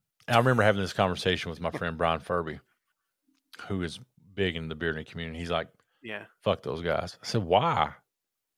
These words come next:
Speaker 1: They're trying to make money. There's a whole debate on
Speaker 2: Yeah.
Speaker 1: if you,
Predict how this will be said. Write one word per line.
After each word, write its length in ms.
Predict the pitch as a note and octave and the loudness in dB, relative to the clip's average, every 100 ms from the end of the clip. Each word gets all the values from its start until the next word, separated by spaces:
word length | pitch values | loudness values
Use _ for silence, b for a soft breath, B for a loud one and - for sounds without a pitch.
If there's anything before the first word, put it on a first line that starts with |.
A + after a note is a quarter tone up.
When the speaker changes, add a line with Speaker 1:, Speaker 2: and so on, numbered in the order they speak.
| _ _ _ _ _ _ - | _ _ _ _ _ _ -10
Speaker 1:
They're 120 | G#2+ | -2
trying 180 | G#2 F2+ | 4 4
to 80 | E2+ | 2
make 180 | E2 | -4
money. 380 | F2+ F2 D#2 D#2+ _ - | -2 -4 -4 -12 _ -4
There's 180 | G#2 F#2 | 0 0
a 60 | |
whole 340 | - A2 A2 G2+ | 4 6 6 4
debate 580 | F#2 E2 G2+ G2 F2+ - | 0 4 6 6 2 -2
on 460 | F#2 E2+ E2 E2 - | 2 4 2 0 -2
Speaker 2:
Yeah. 260 | G#2+ F#2 | 0 0
Speaker 1:
if 80 | G2+ | 0
you, 160 | F#2 | -4